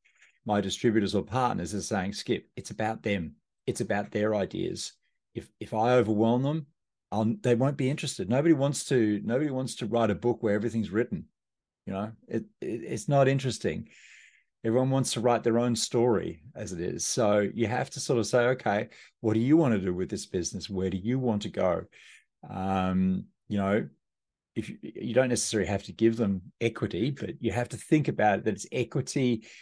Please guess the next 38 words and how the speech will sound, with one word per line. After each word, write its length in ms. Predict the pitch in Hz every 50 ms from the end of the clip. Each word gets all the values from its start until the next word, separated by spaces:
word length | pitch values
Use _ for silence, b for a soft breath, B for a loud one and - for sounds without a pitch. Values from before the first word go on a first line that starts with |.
| B B B B B _ -
in 220 | 123 123 120 117
a, 280 | 117 113 110 107 110 -
in 160 | - 127 117 117
an 140 | 110 110
emotional 500 | 113 110 113 123 147 156 - - 107 101
sense, 380 | - - - 101 82 80 - -
that 140 | - 104 -
they 200 | 98 101 101 98
have 260 | 90 104 110 107 104
some 240 | - - 120 110 107
sort 220 | - - 113 104
of 140 | 107 101 101 b b b b -
emotional 540 | 117 107 113 120 135 131 - - 117 101 98
equity 360 | 98 - - 101 - - 101
in 80 | 92 90
the 60 | 87
business, 380 | 80 98 90 82 110 101 - -
and 100 | 95 92
what 180 | 110 107 -
would 100 | 98 87
that 180 | - 90 85 104
look 220 | 98 104 101 -
like? 360 | 104 92 87 - - - - _ B B B B B B B B B B
And 60 | 123 143
that 60 | 160
can 80 | 170 147
help 220 | 156 143 120 -
guide 340 | - 120 110 120 127 135 117
the 80 | 120
conversations 760 | 110 - 127 110 101 101 - - 123 123 127 - - 98 87 -
that 120 | - -
you 60 | 101 104
need 140 | 107 110
to 60 | 110 104
have 240 | 85 117 123 139 117
with 120 | 98 90 -
people. 320 | 104 95 90 - 95 95
And 220 | 92 92 98 101